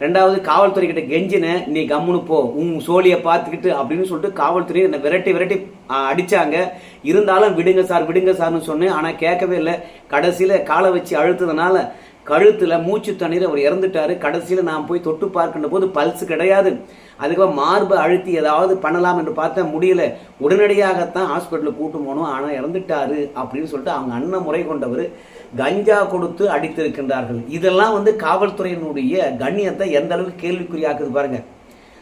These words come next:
தமிழகத்துல எத்தனையோ நல்ல காவல்துறையினர் இருக்கின்ற பொழுது அவங்களுடைய பேரெல்லாம் கெட்டு போறது இந்த மாதிரியான சில பொறுக்கி காவல்துறையினுடைய செயல்பாடுகளால் தான். காவல்துறையை பார்த்தா மரியாதை வரணுமா, இல்ல காவல்துறையை பார்த்தா பயம் வரணுமா?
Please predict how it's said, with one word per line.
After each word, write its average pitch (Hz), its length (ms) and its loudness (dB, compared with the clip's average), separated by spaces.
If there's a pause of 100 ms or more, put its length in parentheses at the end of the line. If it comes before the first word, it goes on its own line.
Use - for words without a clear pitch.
(100)
தமிழகத்துல 185 600 2
எத்தனையோ 170 380 -2
நல்ல 180 380 0
காவல்துறையினர் 160 800 -2
இருக்கின்ற 151 400 -4
பொழுது 156 680 -2 (300)
அவங்களுடைய 151 460 -2
பேரெல்லாம் 185 460 0
கெட்டு 165 280 -2
போறது 160 440 -2
இந்த 160 300 -2
மாதிரியான 170 800 -2
சில 185 640 0
பொறுக்கி 180 300 -2
காவல்துறையினுடைய 160 760 -2
செயல்பாடுகளால் 143 600 0
தான். 165 260 0 (520)
காவல்துறையை 190 580 4
பார்த்தா 165 480 -2
மரியாதை 185 420 2
வரணுமா, 156 460 -2
இல்ல 165 220 0
காவல்துறையை 175 600 0
பார்த்தா 151 400 -2
பயம் 170 300 2
வரணுமா? 139 320 -4